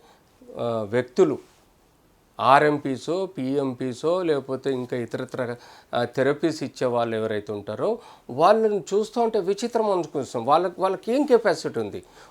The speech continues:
ఒక విఆర్కే, ఆ, విఆర్కే డైట్ అని ఉంటాడు, అన్నిటికీ క్యాన్సర్కి అదే ట్రీట్మెంట్, డయాబెటీస్కి అదే ట్రీట్మెంట్, థైరాయిడ్కి అదే ట్రీట్మెంట్.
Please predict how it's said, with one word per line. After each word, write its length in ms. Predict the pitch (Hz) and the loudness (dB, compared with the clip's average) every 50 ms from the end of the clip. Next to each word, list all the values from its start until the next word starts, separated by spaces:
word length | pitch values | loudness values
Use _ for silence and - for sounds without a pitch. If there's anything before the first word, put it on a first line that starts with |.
| - | -4
ఒక 140 | 156 131 147 | 2 4 6
విఆర్కే, 760 | 151 139 151 175 190 208 196 196 190 190 - 196 185 185 180 180 - - - - _ - | 6 6 6 8 10 10 10 10 8 4 2 0 0 0 -2 -6 -10 -18 -20 -16 _ -4
ఆ, 40 | 147 | -2
విఆర్కే 680 | 135 123 139 165 175 190 180 175 165 165 - 170 170 160 | 0 2 4 6 8 8 8 8 6 4 2 0 0 0
డైట్ 360 | 131 113 120 117 131 123 - | 0 2 2 2 2 2 -2
అని 140 | 117 101 95 | -4 -4 -6
ఉంటాడు, 320 | 95 92 87 - 92 90 - - - | -8 -12 -12 -12 -14 -14 -14 -10 -4
అన్నిటికీ 500 | 123 151 208 254 262 262 220 233 - 147 | -2 0 2 4 4 2 2 0 -4 -6
క్యాన్సర్కి 640 | 107 - - 127 113 110 120 127 - 165 165 165 165 | -8 -6 -4 -2 -2 -2 -4 -2 0 0 0 2 0
అదే 200 | 185 185 202 208 | 0 2 2 0
ట్రీట్మెంట్, 640 | 208 208 208 220 214 - 220 208 202 185 156 127 107 | 0 0 -2 -2 -2 -2 -4 -4 -2 -2 -4 -4 -2
డయాబెటీస్కి 640 | 98 104 101 104 104 123 139 139 165 165 - - - | 0 0 0 0 0 -2 -2 -2 -2 -4 -2 -2 -2
అదే 200 | 185 190 202 196 | 0 0 0 0
ట్రీట్మెంట్, 560 | 208 208 202 196 202 208 208 208 202 202 170 147 - | 0 0 -2 -2 -2 -2 -2 -2 -2 -2 -4 -4 -2
థైరాయిడ్కి 520 | 117 104 101 104 117 127 147 151 156 190 185 | 0 0 2 2 4 2 2 2 0 0 0
అదే 200 | 185 180 196 190 | 0 0 0 -2
ట్రీట్మెంట్. 580 | 190 196 196 196 196 214 214 208 208 226 214 | 0 0 0 0 0 0 -2 0 0 0 -2